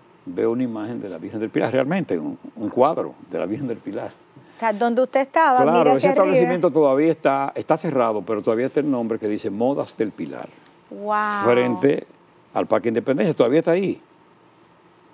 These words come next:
Speaker 1: Modas del Pilar.
Speaker 2: Esto no es coincidencia, doctor.
Speaker 1: No es coincidencia, porque después, eh, yo
Speaker 2: Es diosidencia. <laughs>
Speaker 1: Ah, bueno, exactamente. Yo después viajé a España la primera vez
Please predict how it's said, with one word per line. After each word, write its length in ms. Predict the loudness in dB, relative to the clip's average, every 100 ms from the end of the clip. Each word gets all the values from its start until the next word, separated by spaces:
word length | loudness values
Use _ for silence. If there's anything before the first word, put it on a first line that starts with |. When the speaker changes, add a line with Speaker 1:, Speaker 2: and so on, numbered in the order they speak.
| -12
Speaker 1:
Modas 500 | -6 -4 -2 -6 -6
del 160 | -8
Pilar. 320 | -6 -10 -12 -16 -18 -14
Speaker 2:
Esto 280 | -4 -2
no 140 | 0 -2
es 120 | -2
coincidencia, 600 | -6 -8 -6 -4 -4 -6
doctor. 360 | -8 -8 -6 0
Speaker 1:
No 180 | 0 2
es 60 |
coincidencia, 720 | 0 2 2 2 0 0 -2
porque 300 | 0 -2 0
después, 640 | 0 -2 -4 -2 -2 -8 -16 _
eh, 180 | -6 -6 -8 -16 -16 -4
yo 200 | -2 0
Speaker 2:
Es 60 |
diosidencia. 800 | 2 0 0 -2 -2 -4 -8 -12 -14 _ -6
<laughs> 540 | -4 -6 -6 -8 -6
Speaker 1:
Ah, 180 | -4 -4
bueno, 280 | -4 -4 -4
exactamente. 840 | -6 -6 -6 -2 -2 -2 -8 -14 -18 _ -20 -20 _ -20 -16
Yo 320 | -12 0 2
después 360 | 2 0 0 0
viajé 520 | 0 -2 -2 -2 0
a 40 | -4
España 460 | -4 -6 -6 -8
la 80 | -10
primera 380 | -12 -10 -8 -8
vez 420 | -8 -10 -14